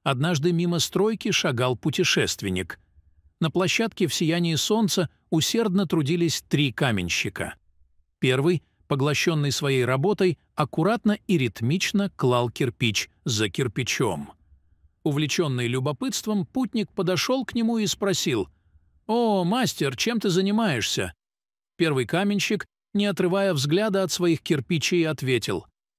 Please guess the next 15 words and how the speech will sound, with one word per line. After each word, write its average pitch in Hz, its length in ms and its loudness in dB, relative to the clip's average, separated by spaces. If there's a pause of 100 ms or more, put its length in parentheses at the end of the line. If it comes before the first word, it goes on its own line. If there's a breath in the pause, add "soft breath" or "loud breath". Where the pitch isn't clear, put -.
(340)
«Неужели 208 400 2
не 262 140 2
видно? 131 420 0 (360)
Я 170 240 0
кирпичи 165 640 0
кладу, 95 400 -2 (220)
вот 254 260 -2
и 214 60 0
все». 104 360 -4 (920)
Его 156 240 2
руки 208 240 0
двигались 156 560 0
уверенно, 104 580 0 (260)
каждый 135 420 0
кирпич 160 600 -4